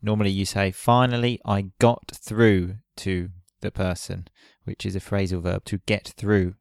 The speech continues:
to someone. The most rock and roll piece was to get away with something, which, as I said, means to do something wrong and then to not be punished.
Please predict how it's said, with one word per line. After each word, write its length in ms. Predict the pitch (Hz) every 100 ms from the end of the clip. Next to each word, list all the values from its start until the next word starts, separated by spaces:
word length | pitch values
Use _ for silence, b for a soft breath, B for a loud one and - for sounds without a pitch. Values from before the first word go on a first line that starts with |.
| _
to 120 | -
someone. 460 | 92 - 90 85 82 _ b b b b -
The 80 | 117
most 260 | 135 120
rock 220 | 123 123
and 120 | 117 117
roll 180 | 110
piece 360 | 104 113 127 -
was 160 | 107 -
to 160 | 110
get 340 | 98 123 135 -
away 420 | 110 107 117 113
with 160 | 98 92
something, 540 | - 92 98 92 95 - _
which, 340 | 95 - - -
as 160 | 98 98
I 80 | 98
said, 340 | - 98 - b b b b b
means 280 | 107 107 -
to 120 | -
do 300 | 98 123 123
something 460 | 117 110 104 107 107
wrong 480 | 110 117 110 95 92 - -
and 160 | 101
then 160 | 101 95
to 160 | -
not 500 | 101 104 107 - - - _
be 140 | 101
punished. 580 | 90 - 101 92 - -